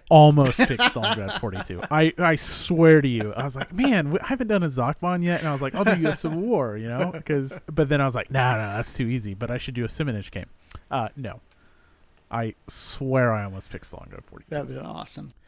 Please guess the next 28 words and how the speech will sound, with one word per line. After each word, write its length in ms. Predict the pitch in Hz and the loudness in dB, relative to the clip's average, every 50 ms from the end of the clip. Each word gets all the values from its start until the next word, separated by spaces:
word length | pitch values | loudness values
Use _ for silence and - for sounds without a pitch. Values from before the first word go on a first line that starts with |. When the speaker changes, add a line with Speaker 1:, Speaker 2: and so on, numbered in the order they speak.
| _ _ _ _ _ _ _ _ _ _ _ - | _ _ _ _ _ _ _ _ _ _ _ -2
Speaker 1:
Uh, 320 | - 190 190 190 185 185 185 | 2 2 4 4 4 2 2
this 240 | 165 160 - - | 0 0 -2 -2
was 100 | - 151 | -6 -8
published 340 | - - 147 117 107 - - | -4 -4 -4 -4 -4 -8 -12
much 220 | - 92 - - - | -14 -16 -16 -16 -16
earlier. 300 | 71 73 78 80 - - | -14 -14 -14 -14 -16 -8
So, 380 | - - 180 139 95 92 - - _ - | -4 -2 0 0 -2 -4 -10 -18 _ -12
first 260 | - - 175 - - | -8 -6 -6 -6 -2
clue, 300 | - - 165 156 151 147 - | 0 2 4 4 2 2 0
this 200 | 151 180 190 - | 0 0 0 0
game 180 | - 143 131 | 0 -2 -2
was 140 | 120 110 - | -2 -4 -6
published 460 | - - 151 151 147 160 156 - - | -4 -2 -2 0 0 -2 -4 -4 -4
in 180 | 127 113 113 110 | -6 -8 -6 -6
nineteen 420 | 120 143 156 - - - 160 147 | -6 -8 -8 -8 -8 -6 -6 -4
ninety-eight 540 | 143 139 139 135 131 - - 139 160 185 - _ | -4 -4 -4 -6 -6 -6 -4 -4 -4 -6 -6 _
by 260 | 156 139 127 113 110 | -4 -2 -2 -2 -2
G 180 | 107 107 117 117 | -4 -6 -6 -6
M 100 | 110 104 | -6 -8
T 260 | - - 127 - 147 - | -8 -10 -10 -10 -12 -12
Games. 440 | 64 - - - - - - - - - - _ _ _ _ _ _ _ _ - - - - _ _ _ _ _ _ _ _ _ _ _ _ _ _ _ _ _ _ _ _ _ _ - | -12 -12 -12 -14 -16 -18 -18 -20 -20 -20 -20 _ _ _ _ _ _ _ _ -20 -20 -20 -20 _ _ _ _ _ _ _ _ _ _ _ _ _ _ _ _ _ _ _ _ _ _ -12
Speaker 2:
<sighs> 40 | 175 185 190 170 160 151 139 131 127 127 123 120 123 | -8 -6 -6 -4 -6 -6 -8 -10 -12 -12 -12 -12 -12
Ninety-eight 640 | 135 151 175 180 175 180 151 143 139 135 123 - | -10 -8 -8 -8 -8 -8 -8 -6 -6 -8 -8 -10
by 120 | - 131 127 | -12 -12 -12
G 220 | 127 - 139 139 | -10 -10 -10 -10
M 100 | 135 131 | -10 -12
T 200 | 127 - - 139 | -12 -12 -12 -12
Games. 840 | - - - - - - - - - - - - - - - - | -12 -14 -14 -14 -16 -16 -18 -20 -16 -10 -6 -4 -4 -4 -6 -8